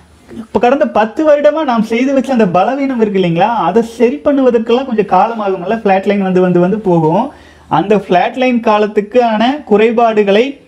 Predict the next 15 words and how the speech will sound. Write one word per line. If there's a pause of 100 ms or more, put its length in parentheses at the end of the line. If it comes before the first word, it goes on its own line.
(120)
ஓரளவேனும்
உடலானது
சரி
செய்து
கொள்ளும்
வரை
ஒரு
முழுமையான
பலனானது
கிடைப்பதற்கு
தாமதம்
எடுக்கும். (340)
அது
சகோதரர்கள்
வந்து